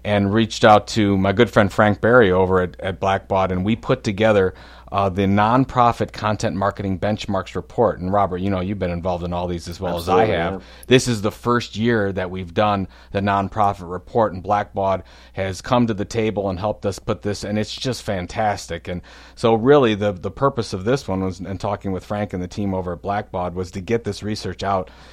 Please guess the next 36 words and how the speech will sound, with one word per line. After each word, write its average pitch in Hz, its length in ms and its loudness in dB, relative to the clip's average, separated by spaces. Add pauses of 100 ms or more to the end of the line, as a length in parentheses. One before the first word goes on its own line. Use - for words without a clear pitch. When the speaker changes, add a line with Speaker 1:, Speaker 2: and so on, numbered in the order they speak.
(200)
Speaker 1:
into 101 420 -2
more 98 240 0
people's 95 400 -8
hands. 101 460 -4
And 90 120 -6 (220)
I 127 80 0
think 143 160 4
even 147 300 4
if 131 100 0
you're 120 100 0
not 120 200 2
a - 20 2
nonprofit, 107 680 0
this 104 180 -4
would 101 140 -6
be 98 100 -6
some 98 160 -6
great 101 220 -4
research 98 460 -8
to 101 80 -4
look 101 240 -2
at. 87 200 -6
So 101 120 -4
if 95 120 -8
you 110 60 -6
go 120 100 0
to 104 80 -2
bit 143 260 0
ly 135 120 -2
dot 117 260 -2
com 117 300 -4
slash 110 560 -4 (260)
C 165 540 -2
M 117 380 0 (380)
dash 110 520 -2
research, 107 760 -4